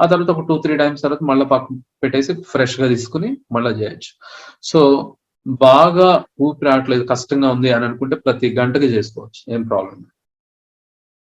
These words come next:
ఓకే, ఇది మెయిన్. And, ఆ, ఈ మిక్స్చర్ ని లేకపోతే and ఈ సెలైన్ ని రెండింటిని మీరు, ఆ, ఫ్రిడ్జ్ లో,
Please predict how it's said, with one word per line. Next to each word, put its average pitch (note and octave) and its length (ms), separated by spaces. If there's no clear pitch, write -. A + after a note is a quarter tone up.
ఓకే, - 280
ఇది C3 320
మెయిన్. A#2 320
And, C3 160
ఆ, B2 200
ఈ B2+ 400
మిక్స్చర్ C3+ 480
ని F#3+ 240
లేకపోతే B2+ 360
and B2 200
ఈ A#2+ 520
సెలైన్ B2+ 420
ని D#3 80
రెండింటిని C3 420
మీరు, A#2+ 540
ఆ, A2 140
ఫ్రిడ్జ్ A#2 360
లో, A#2+ 320